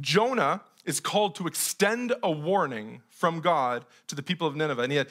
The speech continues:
he had no problem doing that. In fact, I would say even the first time through, he would have had no problem doing that. The problem wasn't walking with a picket sign and saying, "You're gonna be overthrown." That wasn't the issue. The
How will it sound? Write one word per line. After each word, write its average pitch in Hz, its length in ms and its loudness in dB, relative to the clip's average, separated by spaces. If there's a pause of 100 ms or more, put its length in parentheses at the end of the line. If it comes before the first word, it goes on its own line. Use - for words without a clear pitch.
(100)
he 180 60 2
had 160 80 0
no 165 240 0
problem 170 300 0
doing 160 180 -4
that. 131 120 -2
In - 60 -14
fact, 170 400 0
I 233 100 2
would 233 160 -8
say 180 120 -6
even 175 200 -4
the 143 80 -2
first - 480 -2
time 214 240 0
through, 202 260 -4
he 208 100 -2
would 240 100 4
have 170 80 2
had 185 140 0
no 190 100 -6
problem 175 280 -2
doing 180 220 -6
that. 107 140 -14 (960)
The 160 60 2
problem 233 420 4
wasn't 175 240 -2 (120)
walking 196 480 2
with 185 140 0
a 165 60 2
picket 214 400 -2
sign 160 360 0
and 156 120 -4
saying, 196 320 0
"You're 160 80 -2
gonna 185 180 -2
be 175 140 -2
overthrown." 160 480 0
That 214 240 2
wasn't 196 260 -2
the 175 180 -2
issue. 202 240 -2
The 151 200 -2